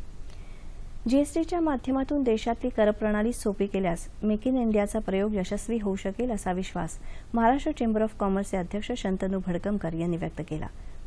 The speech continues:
सांगली इथं आयोजित व्यापारी आणि उद्योजकांच्या मेळाव्यात ते काल बोलत होते. मॉल संस्कृतीमुळे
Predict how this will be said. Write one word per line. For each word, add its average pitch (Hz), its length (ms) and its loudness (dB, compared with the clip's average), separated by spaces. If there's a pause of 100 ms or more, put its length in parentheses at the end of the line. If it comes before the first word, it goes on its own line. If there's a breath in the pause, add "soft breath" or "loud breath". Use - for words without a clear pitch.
सांगली 185 300 2
इथं 180 180 0
आयोजित 170 360 2 (380 loud breath)
व्यापारी 220 380 4
आणि 294 140 2
उद्योजकांच्या 202 680 0
मेळाव्यात 175 440 0 (140)
ते 196 60 0
काल 180 200 0
बोलत 160 320 -4
होते. 180 260 -8 (440 loud breath)
मॉल 190 200 4
संस्कृतीमुळे 185 760 0